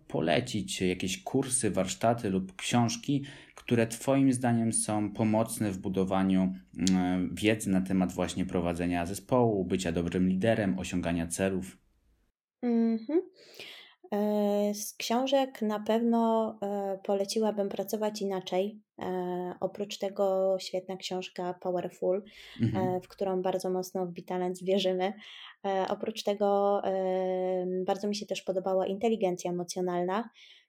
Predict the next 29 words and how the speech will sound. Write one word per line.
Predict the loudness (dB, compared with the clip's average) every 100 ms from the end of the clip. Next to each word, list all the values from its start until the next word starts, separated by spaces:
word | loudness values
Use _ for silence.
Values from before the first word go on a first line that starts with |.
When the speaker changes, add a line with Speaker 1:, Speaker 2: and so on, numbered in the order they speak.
| _ -4
Speaker 2:
Mm, | -2 0 0
e, | 0 0 0 0 0 -2 -4
wiem, | -2 0 0
że | 0 -2
też, | 0 0 -2 -4 -2
e, | 0 0 0
bardzo | 0 0 -2
dobre, | -2 0 0 0 -2 -6 -6
e, | -2 0
recenzje | -2 -2 -2 -2 -2
i | -4 -4 -4
mi | -4
też | -6
się | -8 -4
bardzo | -4 -6
podobała | -8 -8 -4 0 0 -2 -6
to, | -4 -2 -2 -4 -4
e, | -6 -4 -6
książka | -8 -8 -8 -8 -6 -4 -4
Po | -6
pierwsze | 0 0 0 -2
złam | -2 -4
wszystkie | -8 -6 -6
zasady. | -6 -6 -4 2 2 0 -14 -20 -20 -20 _ -6
E, | -2 0 2 0 0
świetna | -2 0 0 0 -2
też | -2 -2
jest | -2 -4 -2
Głaskologia | -2 0 2 2 2 0 -2